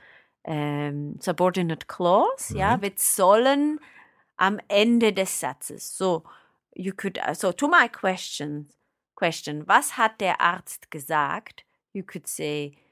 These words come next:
Speaker 1: "Ich soll mehr Gemüse essen." Oder, "Der Arzt hat mir gesagt, dass ich mehr Gemüse essen soll."
Speaker 2: Right. Okay, let's try another one then.
Speaker 1: So,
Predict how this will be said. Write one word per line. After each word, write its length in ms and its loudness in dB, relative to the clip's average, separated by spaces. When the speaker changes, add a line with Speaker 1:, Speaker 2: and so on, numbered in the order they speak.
Speaker 1:
"Ich 240 0
soll 340 6
mehr 280 2
Gemüse 520 -4
essen." 300 -6
Oder, 540 6
"Der 200 2
Arzt 440 2
hat 200 2
mir 220 0
gesagt, 640 0
dass 420 2
ich 320 -8
mehr 380 -2
Gemüse 720 -2
essen 560 -6
soll." 460 -4
Speaker 2:
Right. 260 -2
Okay, 320 0
let's 220 -2
try 260 0
another 320 0
one 180 -2
then. 220 -8
Speaker 1:
So, 380 4